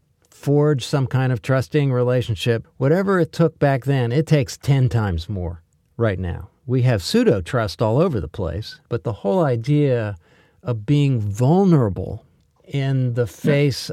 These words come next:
Speaker 1: of, of all of the questions about nobody is who you think they are, and when things you think are X turn out Y. And I think about that,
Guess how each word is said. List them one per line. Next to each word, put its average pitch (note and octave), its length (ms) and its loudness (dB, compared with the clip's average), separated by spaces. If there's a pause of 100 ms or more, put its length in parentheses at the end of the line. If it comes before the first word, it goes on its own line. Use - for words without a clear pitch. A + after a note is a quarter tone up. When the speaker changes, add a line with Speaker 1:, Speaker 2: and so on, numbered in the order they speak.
Speaker 1:
of, B2 640 -2 (440)
of B2+ 220 -8 (360)
all E3 340 2
of C3+ 200 0
the C3+ 120 0
questions C#3 640 -2
about A#2 400 -4 (520)
nobody C#3+ 540 2
is C3 160 -2
who D3 100 2
you C#3+ 200 4
think D3 300 -2
they C#3 200 2
are, B2+ 480 0 (580)
and A2 480 -8
when A2+ 140 -6
things D#3 320 2
you C#3+ 100 2
think D3+ 240 0
are B2+ 220 -2
X C#3+ 320 -2
turn C#3 260 -4
out B2+ 280 -6
Y. B2 600 0 (160)
And C#3+ 140 2
I C#3+ 100 2
think G3+ 300 -4
about C#3 280 0
that, A2 340 -4